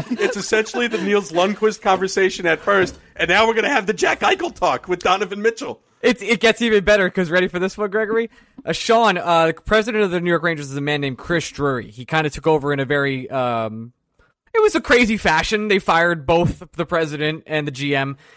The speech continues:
Speaker 2: and they put him in as president and G M, uh, when they shit-talked Dolan. Allegedly. Allegedly, allegedly. And, uh, there was, there's a bunch of other things that happened there. Anyway,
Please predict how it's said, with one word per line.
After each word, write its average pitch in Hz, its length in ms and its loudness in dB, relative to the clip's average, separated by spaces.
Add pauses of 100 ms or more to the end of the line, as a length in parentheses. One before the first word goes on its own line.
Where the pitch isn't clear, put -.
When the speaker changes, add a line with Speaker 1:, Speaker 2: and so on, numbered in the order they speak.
Speaker 2:
and 139 100 -4
they 147 80 0
put 170 180 0
him 160 100 0
in 147 120 -2
as 139 100 -6
president 143 440 -4
and 156 200 -2
G 127 240 -4
M, 120 280 -6 (100)
uh, 120 220 -2
when 123 440 -6
they 143 120 0
shit-talked 131 460 -2
Dolan. 117 380 -4 (220)
Allegedly. 139 600 -4
Allegedly, 127 500 -2
allegedly. 110 420 -12 (560)
And, 196 260 4
uh, 185 120 6
there 202 120 4
was, 208 100 2
there's 202 200 0
a 175 40 -6
bunch 196 180 0
of 175 60 2
other 160 100 0
things 139 180 -8
that 123 100 -6
happened 117 260 -4
there. 92 140 -14
Anyway, 208 380 -2